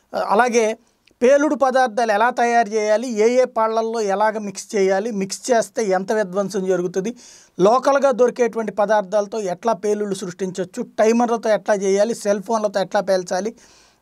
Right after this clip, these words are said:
ఆ, దాంట్లో విస్ఫోటనం తీవ్రత పెరగాలంటే ఏం చేయాలి, ఏ ఏ వెరైటీల్లో దాన్ని దాచుకుని వెళ్ళొచ్చు, బయటికి తెలియకుండా ఎట్లా చేయొచ్చు, ఇట్లాంటివన్నీ ట్రైనింగ్ ఇచ్చేటువంటి పేలుడు పదార్థాల తయారీ శిక్షకుడు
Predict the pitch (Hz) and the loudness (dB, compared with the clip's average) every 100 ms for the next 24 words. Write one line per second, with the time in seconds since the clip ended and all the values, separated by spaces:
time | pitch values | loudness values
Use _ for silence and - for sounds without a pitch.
0 | 240 202 190 156 202 254 226 269 240 208 | 0 2 2 2 2 2 0 2 2 -2
1 | _ _ - 196 - - 269 254 254 240 | _ _ -8 -6 -6 2 2 2 -4 -4
2 | - 240 247 254 247 214 220 220 220 214 | -2 0 2 0 0 -2 -2 0 -2 -2
3 | 202 208 208 214 202 202 196 226 262 - | -6 -6 -4 -2 -2 0 0 -2 -10 -18
4 | _ _ - 202 254 269 277 233 247 247 | _ _ 0 4 4 4 4 4 2 0
5 | 247 240 208 208 196 196 214 - 220 202 | -2 -2 0 -2 0 0 0 -4 -8 -4
6 | 190 185 - 240 - _ _ - 185 240 | -4 -6 -8 -14 -14 _ _ -4 0 0
7 | 247 - 226 254 233 240 220 190 220 180 | -2 0 0 0 -2 0 0 0 -2 -2
8 | 196 190 254 233 - 226 226 202 220 233 | -2 -4 -8 -14 -6 -2 -2 -4 -4 -2
9 | 254 - 214 220 226 214 202 - 226 202 | -4 -2 0 0 0 -4 -6 -6 -2 -2
10 | 202 196 196 254 - 214 226 202 208 196 | 0 -2 -2 -6 0 2 2 2 2 2
11 | 196 185 196 185 190 185 190 180 180 - | 0 0 -2 0 -2 0 0 -2 -12 -12
12 | 185 226 | -12 -8